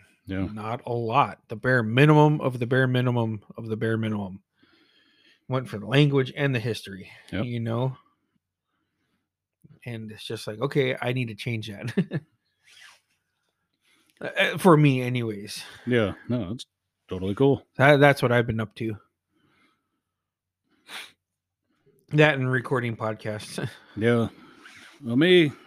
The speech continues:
Speaker 1: other than that, I've been, uh, trying to prep for the show that's starting tonight.
Speaker 2: Yeah.
Speaker 1: You know, you can see it all around my shop in here. I've got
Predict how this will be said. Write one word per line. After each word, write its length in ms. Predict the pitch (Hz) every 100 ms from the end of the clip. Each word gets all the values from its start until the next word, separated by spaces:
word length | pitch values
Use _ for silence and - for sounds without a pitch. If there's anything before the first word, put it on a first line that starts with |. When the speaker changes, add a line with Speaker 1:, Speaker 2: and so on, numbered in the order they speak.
| - -
Speaker 1:
other 160 | 160
than 140 | 165 135
that, 220 | 160 135
I've 140 | 131
been, 280 | 131 127 127
uh, 300 | 120 117 113 - _ _ _ _
trying 140 | 139 123
to 60 |
prep 200 | 113 143
for 120 | 135 127
the 140 | 113
show 280 | - 139 143
that's 400 | 110 98 - - - -
starting 320 | - 92 95
tonight. 320 | 117 143 123 - _
Speaker 2:
Yeah. 300 | 131 131 120 107 _ _ _ _ _
Speaker 1:
You 80 | 101
know, 260 | 104 92 85 - _ _ _ _ _ _ _ -
you 120 | 131
can 120 | 107
see 160 | 92 139
it 80 | 113
all 140 | 113
around 200 | 113 127
my 300 | 113 107 101 - - _ -
shop 340 | - 135 131
in 100 | 110
here. 220 | 101 110 104
I've 80 | 120
got 180 | 98